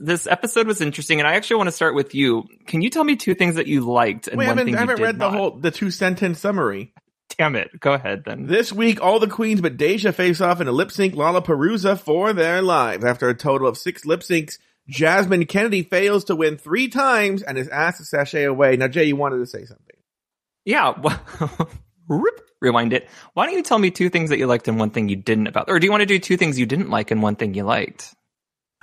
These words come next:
Speaker 2: I don't have strong hatred for, hatred for this episode, but I don't have
Speaker 1: Okay.
Speaker 2: strong, I don't have strong feelings either way for this episode, which actually I think is a bad thing for this episode,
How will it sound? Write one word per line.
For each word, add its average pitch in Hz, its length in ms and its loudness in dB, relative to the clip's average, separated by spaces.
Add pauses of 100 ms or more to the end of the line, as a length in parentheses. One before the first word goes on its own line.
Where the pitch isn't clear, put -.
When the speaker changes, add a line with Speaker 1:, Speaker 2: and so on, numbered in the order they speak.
(120)
Speaker 2:
I 427 160 4
don't 494 220 0
have 320 180 0
strong 240 300 0
hatred 214 280 0
for, - 160 -6
hatred 180 280 0
for 175 100 -2
this 151 140 0
episode, 131 500 -4 (300)
but - 120 2
I 175 60 2
don't 180 80 0
have 180 80 2
Speaker 1:
Okay. - 80 -2
Speaker 2:
strong, 151 240 2 (160)
I 202 60 2
don't 330 80 0
have 370 80 -2
strong 247 200 0
feelings 208 360 0
either 165 260 -2
way 120 240 2
for 151 140 -2
this 113 100 0
episode, 117 340 -2
which 156 220 2
actually 269 320 0
I 262 40 0
think 214 260 -4
is 147 120 -6
a 127 120 2
bad 127 520 -2
thing 208 200 -8
for 220 80 -10
this 214 120 -10
episode, 214 500 -4